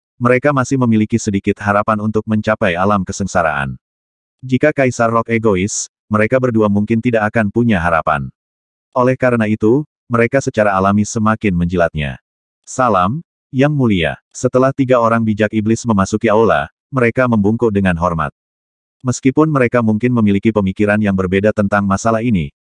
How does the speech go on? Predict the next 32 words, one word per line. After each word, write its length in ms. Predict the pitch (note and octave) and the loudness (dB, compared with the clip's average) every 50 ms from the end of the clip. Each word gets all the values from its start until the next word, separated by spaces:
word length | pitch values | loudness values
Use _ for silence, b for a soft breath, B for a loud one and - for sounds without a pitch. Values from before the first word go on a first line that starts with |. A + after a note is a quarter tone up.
| _ | _
mereka 320 | - B2 A2 G#2 G2+ A#2+ A#2+ | -4 -2 -2 0 0 0 -2
tidak 240 | - A2+ G#2 F#2+ | 0 0 0 0
berani 240 | F2+ F#2 F2+ F#2 G2 | 0 0 0 0 0
mengatakan 480 | G2+ G2+ G2+ G2 F#2 - G2 F#2+ G2+ G2 | 0 0 0 0 0 0 -2 -2 -2 -2
apapun 480 | F#2+ G2 G2+ G#2 G2+ - - A#2 A#2 | -2 -2 -2 -2 -2 0 0 -2 0
tentang 320 | A#2 B2 B2 A#2+ A2+ A2 G#2 | 0 -2 -2 0 -2 -2 -2
perang 240 | - A2 G#2+ G#2 G#2 | 0 0 0 0 0
melawan 320 | G#2 G2 G2 G2+ G2+ G2+ | 0 2 2 2 2 2
dunia 480 | G2+ G2+ A2 A2 A2 A2 A2+ G2 D#2+ D#2 | 2 2 2 2 2 2 2 0 0 0
manusia. 560 | D#2+ E2+ E2+ E2+ - - F2+ D#2+ D2 C2 - _ _ _ _ _ _ _ _ _ _ _ _ - | -2 -2 -2 -2 -4 -4 -2 -2 -2 -4 -6 _ _ _ _ _ _ _ _ _ _ _ _ -2
Kaisar 340 | C#3 C3 C3 - C3+ C3+ | -2 -2 0 0 0 0
Rock 160 | C3 C3+ C#3 - | 0 0 -2 0
memiliki 480 | C3+ B2+ A#2 A2+ A2+ A2 - B2 B2 | 0 0 2 2 2 2 2 0 0
kebebasan 480 | - A#2 G2+ G2 F#2 F#2+ F#2+ - A2 A2 | 0 2 0 2 2 0 0 0 -2 -2
untuk 240 | A2 A2 G#2+ A2 - | -2 -2 -2 -2 0
membunuh 400 | G#2+ G#2 F#2+ G2 G2 G2+ G#2+ G#2+ | 0 2 2 2 2 2 2 2
mereka 320 | G#2 G2+ G2 G2 - G2+ | 0 0 0 0 0 -2
jika 320 | F#2 F2 A#2 A#2+ - A#2+ | -2 -2 -2 0 0 0
mereka 400 | A2+ A2 G#2+ G#2 G#2 - G2+ E2+ | 0 0 0 0 0 0 0 0
membuatnya 480 | E2+ F#2 F#2 F#2+ F#2+ G2 G#2 - G#2 F#2 | 0 0 2 2 2 0 0 0 0 0
marah. 320 | E2+ E2 D#2+ D2 C#2 C2+ - - _ _ _ _ _ - | 0 0 0 -2 -4 -6 -10 -16 _ _ _ _ _ -8
Dalam 340 | C3 B2 B2 B2 C3+ D3+ D#3 | -2 0 2 2 2 2 0
sejarah, 560 | - - B2+ A2 G#2+ G2 F2+ F2+ G#2 C#3 D3 - _ _ _ _ | -2 -4 -2 0 2 2 2 0 0 -2 -6 -10 _ _ _ _
tidak 320 | - C3 C3 C3 C3 B2+ | 0 2 2 4 4 2
ada 60 | C3 C3+ | 2 0
kekurangan 460 | - B2+ - A#2 A2 G#2+ G#2+ G#2+ G#2 | 0 0 0 0 2 2 2 0 0
contoh 320 | - A2 G#2+ G#2 G#2+ G#2+ G#2 | 0 0 0 0 0 0 0
di 160 | G#2+ A2 G#2+ | 0 0 0
mana 240 | G2 G2+ G#2+ A#2 A2+ | 2 2 2 2 0
iblis 300 | A2+ A#2 A2 A2 G#2 - | 0 0 0 0 -2 -2
saling 300 | - - B2 A#2+ A2+ G2+ | -2 0 0 0 2 0
membunuh. 420 | F2 E2+ E2 E2+ D#2+ D2+ C#2+ C2+ | 0 0 0 0 0 -2 -4 -6